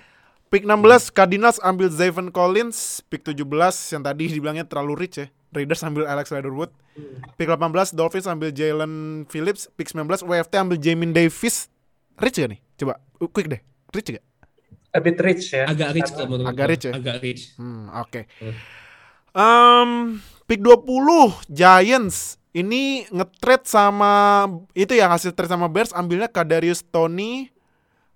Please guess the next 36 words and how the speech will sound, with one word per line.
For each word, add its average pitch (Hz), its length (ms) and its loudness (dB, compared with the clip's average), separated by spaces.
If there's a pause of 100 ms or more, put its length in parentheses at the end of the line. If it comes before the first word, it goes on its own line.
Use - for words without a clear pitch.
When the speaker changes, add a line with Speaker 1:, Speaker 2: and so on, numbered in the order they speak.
(120)
Speaker 1:
Pick 160 160 -4
dua 170 160 0
satu 196 520 0
Colts 185 280 -4
ambil 165 240 -4
Kwity 160 480 -12
Paye. 220 480 -4 (480)
Pick 160 200 -8
dua 151 160 -4
dua 160 240 0
Titans 180 360 -4
ambil 156 160 -8
Caleb 151 280 -4
Farley. 190 840 -2 (400)
Pick 151 240 -6
dua 160 80 0
tiga 165 400 2
Vikings 185 400 -2
ambil 160 560 0
Deriso. 196 880 -2 (160)
Pick 147 160 -10
dua 151 160 -4
empat 170 320 -2
Steelers 165 240 -6
ambil 147 240 -6
Najee 143 320 -6
Harris. 165 320 -6 (440)
Yes. - 360 -20 (480)
<laughs> 277 560 -8
Pick 202 80 0
dua 190 200 2
lima 190 440 0
Jaguars 180 480 0
ambil 175 280 0
Travis 170 320 -2
Etienne, 185 520 -2